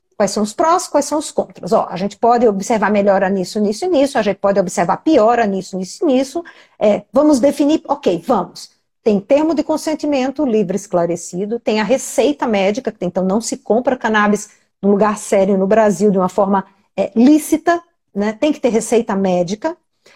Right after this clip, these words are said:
É, aí vai variar, você tem dois caminhos a seguir:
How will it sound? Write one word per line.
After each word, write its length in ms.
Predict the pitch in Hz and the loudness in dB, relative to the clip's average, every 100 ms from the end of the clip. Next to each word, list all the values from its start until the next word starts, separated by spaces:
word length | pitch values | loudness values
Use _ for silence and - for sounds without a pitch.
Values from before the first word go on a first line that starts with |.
| - - | -10 0
É, 220 | 233 - _ - | 0 0 _ -2
aí 240 | 247 285 | 2 4
vai 240 | 262 311 | 4 2
variar, 480 | 254 233 311 285 226 | 2 2 2 2 0
você 140 | 226 233 | 0 0
tem 140 | 240 | 4
dois 200 | 269 294 | 4 2
caminhos 340 | 320 285 294 | 0 0 0
a 60 | 277 | -2
seguir: 460 | 269 214 175 - | -4 -8 -8 -10